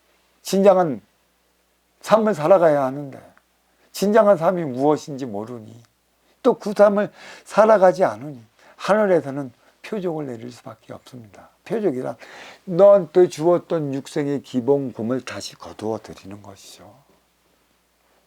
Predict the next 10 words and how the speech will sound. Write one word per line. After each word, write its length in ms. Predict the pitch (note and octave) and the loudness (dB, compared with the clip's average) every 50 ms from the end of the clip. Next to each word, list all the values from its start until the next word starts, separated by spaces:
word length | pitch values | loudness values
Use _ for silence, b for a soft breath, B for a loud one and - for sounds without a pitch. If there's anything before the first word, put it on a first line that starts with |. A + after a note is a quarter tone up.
| _ _ _ _ _ _ _ _ _ _ _ _ _ _ _ _ _ _ _ _ _ _ _ _ _ _ _ _ _ _ _ _ | _ _ _ _ _ _ _ _ _ _ _ _ _ _ _ _ _ _ _ _ _ _ _ _ _ _ _ _ _ _ _ _
다시 300 | - - D3+ D3+ C#3+ F3 | -4 -2 -2 0 2 2
거두어 560 | F#3 F3+ D#3 C3 C#3 C3 B2 G#2 G2 - _ _ _ _ - | 2 2 2 2 2 2 2 0 -2 -4 _ _ _ _ -4
드린 180 | C#3 C#3 C#3 A2+ | -4 -4 -2 -4
건 240 | G#2 G#2+ G#2+ F#2 b b b b b b | -6 -8 -10 -12 b b b b b b
분명히 480 | - - E3 E3+ E3 D#3 D3 C#3 C#3 C3+ | -6 -4 -2 0 0 0 0 0 -2 -4
신인데, 800 | B2 - - - A3+ G#3+ G3+ E3+ B2 G#2 G2 G2+ G2+ A2 A2 _ _ b b b b b b b b | -6 -8 -6 -4 -2 -2 -2 -2 -4 -8 -10 -14 -16 -18 -20 _ _ b b b b b b b b
그러한 420 | - - G#3 A#3 A#3 A3+ A3+ A3 F3+ | 2 4 6 6 6 6 4 2 0
신에게 520 | - - - A3+ A3+ A3+ G#3+ G#3 G#3 G3+ | -6 -8 -6 -4 -2 0 2 2 0 0
다시 340 | - - D3 D3 D#3 F#3+ G3 | -2 -4 -8 -4 -4 -4 -2
빌려, 460 | G3+ G3+ G3+ G3+ G3 F#3 F3+ G3+ F#3+ | 0 2 4 6 6 6 6 4 0